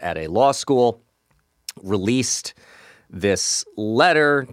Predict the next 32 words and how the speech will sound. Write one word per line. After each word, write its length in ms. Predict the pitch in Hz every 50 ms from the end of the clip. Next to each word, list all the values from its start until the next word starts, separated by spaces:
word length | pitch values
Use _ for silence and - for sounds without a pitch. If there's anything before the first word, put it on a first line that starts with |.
| -
this 180 | - 87 - -
newsletter. 920 | 92 92 113 123 127 127 117 113 113 113 110 107 107 104 104 104 101 98 101
Let 240 | 90 71 80 87 71
me 140 | 64 82 85
find 360 | - - 101 98 98 98 90
it 140 | 98 - -
here 320 | - 98 95 92 90 87
real 220 | 82 92 90 87
quick 320 | - - - 95 90 - -
because 240 | 95 - 101 85 87
there's, 240 | 95 92 - -
there, 160 | - 95 98 -
there's 380 | - 101 92 - 101 - 87 -
something 240 | - 123 107 101 90
about 300 | 82 - 85 85 87 85
it 100 | 82 -
that 120 | - 85
I 60 | 85
just 200 | 82 85 - -
find, 260 | - 87 80 78 78 - _ _ _ _ _ _ _ _ _ _ _ _ _ _ _ _ _ _ _ -
I 80 | - 85
don't 120 | 78 71
know, 220 | 78 76 76 73 _ _ _ _ _
weirdly 600 | 80 78 71 92 85 80 95 95 85 95 92 87
amusing. 540 | 80 80 80 82 90 87 117 131 139 135 - _ - - - - - - - - - - -
Uh, 240 | 101 95 92 90 - 104
message 340 | 107 139 165 - 175 147
from 160 | - - 156 139
the 80 | 120
president 500 | - - 127 123 101 107 92 87 80 78
that 140 | - 92 -
starts, 480 | - - 120 104 98 92 - - -